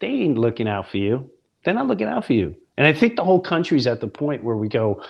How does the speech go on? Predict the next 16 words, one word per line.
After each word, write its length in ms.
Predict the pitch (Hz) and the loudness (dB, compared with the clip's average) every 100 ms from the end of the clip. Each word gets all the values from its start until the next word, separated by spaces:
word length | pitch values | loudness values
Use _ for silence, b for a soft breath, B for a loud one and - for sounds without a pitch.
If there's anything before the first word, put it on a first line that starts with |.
| B B B 135 | B B B -4
"Okay, 300 | 131 123 - | 0 0 4
I 120 | 160 | 6
don't 140 | 233 156 | 8 8
know 120 | 135 | 6
about 220 | 120 101 | 4 0
you, 260 | 123 139 107 | 2 2 2
but 140 | 101 | -2
I 120 | 131 | -4
remember 360 | 202 123 107 98 | -4 -4 -6 -8
seeing 640 | - 117 113 104 101 90 _ _ _ _ _ _ _ _ _ _ _ - 110 | -8 -6 -6 -8 -10 -12 _ _ _ _ _ _ _ _ _ _ _ -12 -2
during 320 | 123 123 117 | 2 4 6
the 120 | 113 | 6
election, 920 | 107 104 113 113 - 123 110 104 98 - | 4 4 2 2 -2 -2 -2 -2 -4 -4
even 220 | 123 127 | -2 0
before 460 | 104 95 - 120 113 | -2 -2 2 4 4
the, 160 | 107 | 4